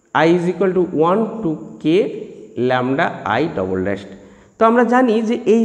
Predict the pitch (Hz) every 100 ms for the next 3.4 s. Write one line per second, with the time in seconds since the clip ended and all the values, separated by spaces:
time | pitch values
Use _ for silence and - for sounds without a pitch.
0 | 214 226 185 170 175 175 156 - 165 180
1 | 170 180 185 170 156 147 139 151 147 180
2 | 170 90 - - - - - _ _ _
3 | _ 175 180